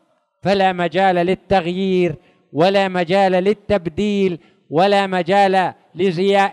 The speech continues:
للنقص فيه أو لتغيير مصرفه، لأنه عقد لازم. الآن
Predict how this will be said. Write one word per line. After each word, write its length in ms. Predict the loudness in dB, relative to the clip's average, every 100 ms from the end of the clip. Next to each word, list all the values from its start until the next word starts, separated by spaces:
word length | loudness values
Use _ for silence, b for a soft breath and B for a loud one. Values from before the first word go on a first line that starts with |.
| -4
للنقص 600 | -2 -2 -2 -4 -4 -6
فيه 420 | -6 -4 -4 -4 b b b 0
أو 160 | 2
لتغيير 920 | 2 0 -2 0 -2 0 0 2 0 0
مصرفه، 960 | -2 -2 -2 0 0 0 0 0 -2 -6 b b b
لأنه 840 | -12 -8 -10 -8 -8 -6 -4 -4
عقد 800 | -2 -4 -4 -4 2 2 2 -2 -16 -12
لازم. 680 | -4 -2 -2 -2 -4 -6 -8 _ _ _ _ _ _ _ _ -8
الآن 520 | -8 -4 -2 0 -4